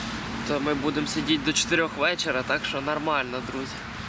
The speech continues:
Думаю, що ще щось обов'язково буде. Ну, я так розраховую, що ближче до обіду почне краще клювати. Десь о, об одинадцятій, дванадцятій буде прокльовувати. Он до, у, у папи щось там пікає. Попускає.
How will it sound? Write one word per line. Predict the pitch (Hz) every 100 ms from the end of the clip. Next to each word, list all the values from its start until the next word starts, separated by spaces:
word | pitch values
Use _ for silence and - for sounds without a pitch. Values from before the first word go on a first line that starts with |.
| - - - -
Думаю, | 143 160 170
що | 160
ще | 156 156
щось | 151 151 147
обов'язково | 135 143 147 - 156 147
буде. | 143 147 120 117 -
Ну, | 170
я | 190
так | 165 151 127
розраховую, | 143 139 143 175 185 143 131
що | 135
ближче | 127 151 147 131
до | 135
обіду | 127 151 180 165 160 - - - -
почне | 131 139 139
краще | 131 135 135 -
клювати. | 123 131 120 110
Десь | 110 120 -
о, | 120 113 - - - -
об | 120 131
одинадцятій, | 123 135 156 185 185 170 143 139
дванадцятій | 131 135 143 175 175 160 135 139 - - - - - - -
буде | 135 131
прокльовувати. | 127 143 143 135 123 110 117
Он | 117
до, | 120
у, | 117 117 - - - - 120
у | 113
папи | 139 127 135
щось | -
там | 135 131 -
пікає. | 139 135 135 139 - - - - - - - - - - - - -
Попускає. | 131 147 - - 139 127